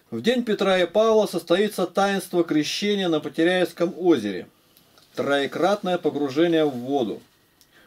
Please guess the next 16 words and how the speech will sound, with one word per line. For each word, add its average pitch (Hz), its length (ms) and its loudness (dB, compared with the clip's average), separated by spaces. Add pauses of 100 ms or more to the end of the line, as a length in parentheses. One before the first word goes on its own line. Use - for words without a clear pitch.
(140)
У 110 120 -8
каждой 196 480 0
из 139 260 -4
нас 170 340 0
есть 170 300 -2
свои 156 340 2
внутренние 160 640 -2
причины 156 480 -6
найти 127 320 -4
Потеряевку. 131 800 -4 (1160)
Итак, 135 460 -2 (760)
одиннадцать 165 600 2
часов 160 360 0
пути 156 260 0
на 139 120 4
поезде, 165 680 2